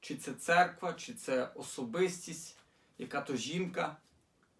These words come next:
І є й такі думки, є й інші. Тоді як в третьому листі він звертається до чоловіка, до Гая. І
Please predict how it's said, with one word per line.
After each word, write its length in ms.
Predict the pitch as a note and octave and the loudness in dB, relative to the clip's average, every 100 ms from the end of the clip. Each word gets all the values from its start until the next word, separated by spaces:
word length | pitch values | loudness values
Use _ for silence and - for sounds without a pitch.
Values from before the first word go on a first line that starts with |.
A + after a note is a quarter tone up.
| _ | _
І 60 | - | -4
є 160 | C3 D3 | 2 2
й 60 | |
такі 300 | D3 B2+ F#3 | 2 0 2
думки, 320 | F3 F3+ E3+ | 2 0 0
є 160 | C#3 B2+ | 4 4
й 120 | C#3+ | 4
інші. 460 | F3 D#3+ D3+ - - - _ _ _ - - - - | 0 -2 -2 -8 -12 -16 _ _ _ -20 -20 -20 -14
Тоді 220 | - C3+ | -6 -2
як 480 | G3+ G3+ F3 - F3 - | 4 4 4 -2 -8 -8
в 340 | A#2+ - - - | -14 -14 -18 -8
третьому 580 | E3+ G#3+ A#3+ - D#3+ D3+ | 4 6 6 4 0 2
листі 400 | D3+ - - C#3+ | 0 -2 -6 -4
він 200 | E3 D3+ | -2 -2
звертається 760 | D3 D#3 - F3+ F3+ - D3 | 0 0 4 6 6 2 -2
до 200 | B2+ D3+ | 0 0
чоловіка, 960 | D3 E3+ D#3+ D#3+ F3 E3 - - - - - _ - | -2 -6 -4 -4 0 0 0 -4 -4 -6 -16 _ -10
до 180 | B2 B2+ | 2 2
Гая. 500 | E3 E3 A#2 G#2 - - _ _ _ _ _ _ _ _ _ _ _ _ _ - - - - - _ - | 4 2 2 -2 -8 -14 _ _ _ _ _ _ _ _ _ _ _ _ _ -20 -20 -20 -20 -20 _ -2
І 460 | E3 F3 E3+ E3+ | 2 4 4 2